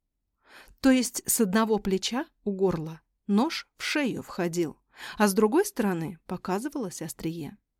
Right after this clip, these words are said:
Этот рисунок означал, что владелец — это человек агрессивный, легко и умеючи пускает в ход холодное оружие. Ну, еще кровная месть, например.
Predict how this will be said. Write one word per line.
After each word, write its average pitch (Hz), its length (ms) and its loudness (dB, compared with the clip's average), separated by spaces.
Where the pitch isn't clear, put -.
Этот 262 280 4
рисунок 247 460 2
означал, 220 560 2
что - 260 2
владелец — 190 720 0
это 202 220 2
человек 190 500 2
агрессивный, 185 880 0
легко 226 440 4
и 294 80 4
умеючи 190 800 0
пускает 180 460 0
в - 80 -18
ход - 400 -6
холодное 196 720 -2
оружие. 170 640 -6
Ну, 254 360 0
еще 202 420 -2
кровная 233 560 2
месть, 165 460 -4
например. 233 640 0